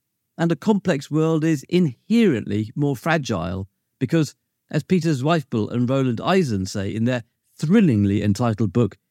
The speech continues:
Insurance Economics, the more sophisticated a technology,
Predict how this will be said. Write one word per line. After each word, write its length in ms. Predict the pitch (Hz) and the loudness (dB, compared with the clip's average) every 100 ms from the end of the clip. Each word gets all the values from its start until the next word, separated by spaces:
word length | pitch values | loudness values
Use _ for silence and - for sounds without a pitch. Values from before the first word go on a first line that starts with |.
| _ | _
Insurance 640 | - 131 - 131 120 107 - | -4 -2 0 0 0 0 -4
Economics, 680 | - 123 156 101 101 - - _ _ _ _ _ _ _ _ - | -6 0 0 0 -4 -12 -18 _ _ _ _ _ _ _ _ -4
the 200 | 135 170 | 0 4
more 260 | 175 185 | 4 2
sophisticated 840 | - 175 175 190 - - 160 143 120 | 0 -2 -2 -4 -4 -2 -2 0 -2
a 100 | 107 | -2
technology, 840 | 131 - 165 214 123 - 98 - | -4 -2 2 2 0 -4 -8 -10